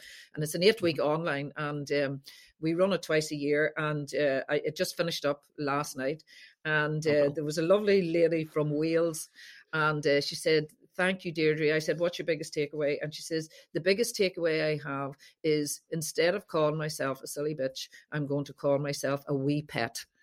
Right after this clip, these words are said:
Speaker 1: Because I told
Speaker 2: Oh,
Speaker 1: her
Speaker 2: that's
Speaker 1: my
Speaker 2: awesome.
Speaker 1: story, that that's what I used to, uh,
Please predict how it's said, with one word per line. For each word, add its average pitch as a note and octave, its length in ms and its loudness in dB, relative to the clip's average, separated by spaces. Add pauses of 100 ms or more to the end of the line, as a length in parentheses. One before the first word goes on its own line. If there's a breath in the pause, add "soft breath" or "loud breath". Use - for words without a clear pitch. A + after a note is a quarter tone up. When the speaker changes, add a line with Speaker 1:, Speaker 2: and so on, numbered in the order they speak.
(320 loud breath)
Speaker 1:
Because E3 300 6
I F3 160 10
told F#3 320 6
Speaker 2:
Oh, F3+ 40 6
Speaker 1:
her E3+ 120 10
Speaker 2:
that's D#3+ 60 4
Speaker 1:
my D#3+ 160 8
Speaker 2:
awesome. F#3 60 6
Speaker 1:
story, F3 420 6
that D#3+ 200 0
that's F3+ 240 2
what F#3+ 160 2
I E3+ 180 4
used G#3 360 0
to, D#3+ 200 2 (340 loud breath)
uh, E3+ 100 2